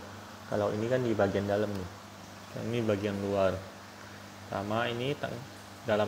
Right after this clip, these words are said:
ini ada devil nih, yang merah itu disebut devilnya ya. Itu yang saya sebut devil. Kalau empat D dia hanya ada ring doang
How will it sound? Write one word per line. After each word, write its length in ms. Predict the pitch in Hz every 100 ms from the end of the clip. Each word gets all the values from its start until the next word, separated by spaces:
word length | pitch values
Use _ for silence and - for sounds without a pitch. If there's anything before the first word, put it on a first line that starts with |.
| 113
ini 160 | 113
ada 320 | 131 113 104 101
devil 400 | 101 - 113 110
nih, 160 | 98
yang 80 | 90
merah 400 | 92 95 104 101
itu 160 | 95 120
disebut 400 | 107 107 98 -
devilnya 640 | 104 98 104 101 101 92 87
ya. 20 | - - - - - - - - - -
Itu 320 | - 90 104
yang 80 | 92 92
saya 80 | 98 90
sebut 240 | 95 92 98
devil. 320 | 92 - 92 90 - - - - - - - - - - - - - - -
Kalau 720 | - 107 110 110 110 110 107
empat 400 | 110 107 110 -
D 240 | 113 135 139
dia 160 | 131 123
hanya 400 | 113 110 107 104
ada 160 | 101 101
ring 320 | 101 101 98
doang 240 | 110 107